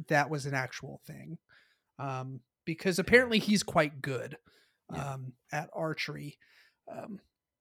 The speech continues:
Speaker 1: I mean, he was fucking trained by Ol-, <laughs> Olympic
Speaker 2: Yeah, I,
Speaker 1: athletes,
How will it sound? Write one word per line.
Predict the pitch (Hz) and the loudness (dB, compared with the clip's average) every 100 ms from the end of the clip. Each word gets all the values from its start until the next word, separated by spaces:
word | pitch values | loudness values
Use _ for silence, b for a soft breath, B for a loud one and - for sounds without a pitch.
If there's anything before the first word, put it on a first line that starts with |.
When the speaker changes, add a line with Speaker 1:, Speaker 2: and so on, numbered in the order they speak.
| - | -4
Speaker 1:
I | 170 | 0
mean, | 165 147 | 0 0
he | 151 | -2
was | 147 - | -4 -6
fucking | - 151 147 139 | -6 -6 -6 -8
trained | - 151 143 | -6 -4 -2
by | 139 139 147 | -2 -2 -2
Ol-, | 165 151 - _ | -4 -6 -10 _
<laughs> | _ - | _ 6
Olympic | 220 190 175 156 143 | 8 6 2 0 4
Speaker 2:
Yeah, | 156 170 | 4 6
I, | |
Speaker 1:
athletes, | 123 | 4